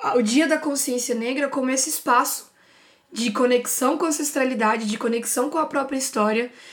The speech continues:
de conexão com quem foram as verdadeiras pessoas que participaram do processo da abolição. Eu vou indicar um artigo da Juliana Souza, que tá publicado no Estadão, tem vídeo na Folha, chama O Dia Seguinte Não Terminou, da Juliana Souza,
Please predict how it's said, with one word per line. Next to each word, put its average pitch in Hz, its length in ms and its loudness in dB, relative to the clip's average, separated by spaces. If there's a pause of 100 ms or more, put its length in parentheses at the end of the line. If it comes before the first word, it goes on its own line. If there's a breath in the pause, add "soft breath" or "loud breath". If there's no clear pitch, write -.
(120)
de 233 140 -4
conexão 247 480 0
com 247 160 0
quem 330 240 0
foram 320 300 2
as 294 120 2
verdadeiras 269 540 0
pessoas 285 380 -4
que - 120 -6
participaram 277 640 0
do 294 60 0
processo 277 420 -4
da 277 60 -2
abolição. 247 540 -2 (420 loud breath)
Eu 233 100 0
vou 247 100 4
indicar 302 380 4
um 294 60 4
artigo 269 1000 0 (520 loud breath)
da 247 140 6
Juliana 262 380 4
Souza, 277 500 2 (200)
que - 100 -10
tá 233 300 4
publicado 240 480 0
no 247 60 2
Estadão, 247 560 2
tem 254 260 0
vídeo 269 320 0
na 269 100 0
Folha, 254 420 2 (320 loud breath)
chama 254 260 2
O 254 60 4
Dia 277 180 4
Seguinte 294 400 2
Não 285 120 4
Terminou, 285 440 4
da 247 120 2
Juliana 254 380 2
Souza, 269 500 0